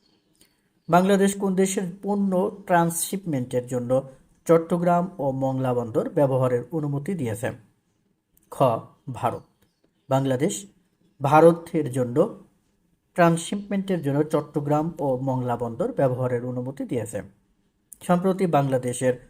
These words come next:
সম্মানসূচক নাগরিকত্ব পেয়েছেন কে? গ, কিহাক সাং। সম্প্রতি বাংলাদেশের সম্মানসূচক নাগরিকত্ব পেয়েছেন কিহাক সাং।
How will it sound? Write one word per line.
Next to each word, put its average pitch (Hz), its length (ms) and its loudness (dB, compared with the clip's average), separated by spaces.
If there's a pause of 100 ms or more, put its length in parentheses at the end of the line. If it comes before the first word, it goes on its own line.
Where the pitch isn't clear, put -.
(240)
সম্মানসূচক 160 1080 0 (100)
নাগরিকত্ব 127 600 -2
পেয়েছেন 120 400 -6
কে? 110 220 -8 (800)
গ, 123 240 0 (680)
কিহাক 160 560 2
সাং। - 320 -6 (1040)
সম্প্রতি 131 400 -4
বাংলাদেশের 123 640 -4 (500)
সম্মানসূচক 170 1040 2
নাগরিকত্ব 127 580 -2
পেয়েছেন 151 400 4 (480)
কিহাক 127 420 0
সাং। 101 280 -6